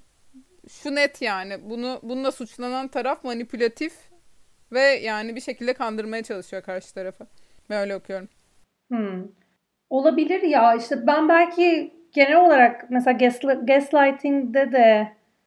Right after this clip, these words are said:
Speaker 2: böyle emin olamadığımı hissettiğim anlar oluyor. Yani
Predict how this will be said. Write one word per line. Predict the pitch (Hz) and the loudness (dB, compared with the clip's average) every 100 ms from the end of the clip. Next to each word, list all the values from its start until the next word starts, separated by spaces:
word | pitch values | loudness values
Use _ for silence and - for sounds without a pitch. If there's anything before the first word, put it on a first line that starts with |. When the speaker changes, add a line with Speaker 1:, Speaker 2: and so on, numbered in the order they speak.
| 240 | -4
Speaker 2:
böyle | 233 247 | -2 2
emin | 247 247 | 2 4
olamadığımı | 254 247 240 240 - 240 233 | 4 4 4 0 2 0 0
hissettiğim | 233 220 247 240 - 233 226 | -2 -4 -6 -6 -6 -4 0
anlar | 226 226 226 220 | 0 2 2 0
oluyor. | 220 220 208 220 208 | 0 -4 -2 -2 2
Yani | 220 208 220 233 240 233 | 2 2 0 -2 -6 -8